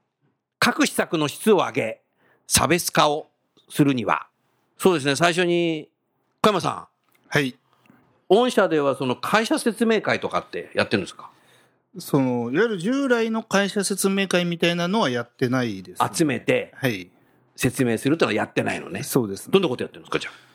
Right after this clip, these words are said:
Speaker 2: まあ、なんかテーマを絞ってミートアップっていう形で、比較的少人数の、
Speaker 1: うん。
Speaker 2: まあ、会社を理解してもらうようなイベント。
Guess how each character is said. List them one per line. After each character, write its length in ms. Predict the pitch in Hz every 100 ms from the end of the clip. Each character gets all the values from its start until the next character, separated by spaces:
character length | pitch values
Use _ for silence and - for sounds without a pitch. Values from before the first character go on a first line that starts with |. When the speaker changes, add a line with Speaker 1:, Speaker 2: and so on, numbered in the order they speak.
| _
Speaker 2:
ま 100 | 170
あ、 40 | 160
な 80 | 180
ん 20 |
か 100 | 143
テ 120 | 277
ー 140 | 302
マ 140 | 269 214
を 100 | 143
絞 280 | - 135 156
っ 80 | -
て 120 | 117
ミ 260 | 123 196 240
ー 40 |
ト 160 | 262 254
ア 40 |
ッ 40 | 254
プ 220 | - 135
っ 20 |
て 300 | - _ 117
い 60 | 110
う 100 | 110
形 520 | - 123 127 - 143
で、 300 | 196 208 202
比 140 | 147 -
較 160 | 175
的 240 | 185 190 180
少 240 | 196 196
人 260 | 196 196 190
数 280 | 185 190
の、 300 | 202 233 220
Speaker 1:
う 40 | 214
ん。 200 | 185 -
Speaker 2:
ま 120 | 165
あ、 20 | 147
会 180 | 131
社 80 | 135
を 40 | 127
理 100 | 139
解 120 | 123
し 40 |
て 80 | -
も 140 | 123
ら 40 | 139
う 40 |
よ 60 | 190
う 20 |
な 60 | 170
イ 100 | 113
ベ 140 | 117
ン 80 | 107
ト。 340 | - 98 95